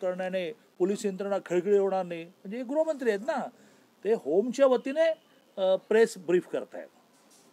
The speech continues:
Who are you? तुम्ही तर राज्यसभेचे खासदार आहात, शिवसेनेचे प्रवक्ते आहात, सरकारचा तुमचा काय संबंध?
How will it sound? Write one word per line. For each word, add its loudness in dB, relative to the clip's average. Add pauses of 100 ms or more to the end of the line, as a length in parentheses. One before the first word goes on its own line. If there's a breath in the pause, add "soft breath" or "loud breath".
(120)
Who -2
are 0
you? -4 (1000)
तुम्ही -6
तर 0
राज्यसभेचे -2
खासदार 0
आहात, -2 (1200)
शिवसेनेचे -2
प्रवक्ते 0
आहात, 4 (640)
सरकारचा -4
तुमचा -6
काय 0
संबंध? -4